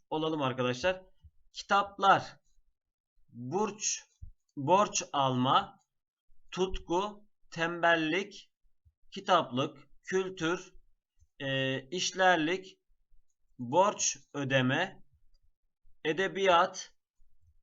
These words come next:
güzellik, kültür, işsizlik, yazı yazma,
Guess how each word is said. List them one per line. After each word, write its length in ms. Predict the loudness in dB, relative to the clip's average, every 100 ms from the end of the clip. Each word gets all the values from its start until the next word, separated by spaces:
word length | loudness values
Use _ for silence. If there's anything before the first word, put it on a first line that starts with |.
| _ _ _ _ _ _ _ _ _
güzellik, 960 | -8 0 4 4 4 2 -2 -4 -20 _ _ -10
kültür, 760 | -2 -2 -2 -4 -4 -6 -18 _ _ _ -10
işsizlik, 960 | -8 -6 -8 -4 -4 -2 -4 -4 -8 -20 _ _ _ _ _ _ _ _ -20 _ -6
yazı 360 | -2 -2 -2
yazma, 760 | 2 2 4 0 0 -2 -6